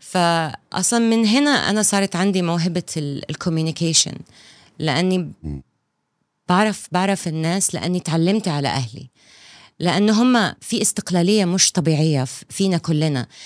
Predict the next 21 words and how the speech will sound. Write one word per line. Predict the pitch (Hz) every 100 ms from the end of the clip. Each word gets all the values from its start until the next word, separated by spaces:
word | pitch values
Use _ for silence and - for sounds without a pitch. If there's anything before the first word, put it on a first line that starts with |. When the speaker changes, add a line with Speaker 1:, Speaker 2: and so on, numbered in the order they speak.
| - -
Speaker 1:
يعني | 156 160
ما | 165
فيش | - - 233 240 - - 165
حد | - - 208 190 180 - - _ -
بيشبه | 170 - - 165
التاني | - 170 156 131 139 _ -
إلا | 202
في | 170
الشكل. | - - - - _ - - -
يعني | - 160
كلنا | 196 220 277
بنشبه | 254 - 220
بعض | 214 214
في | 208
الشكل، | - 226 233 202
بس | 170 -
في | - 254
استقلالية | 185 - - 180 175 226
في | 233
شخصياتنا | - - 170 180 - -
إحنا، | - 185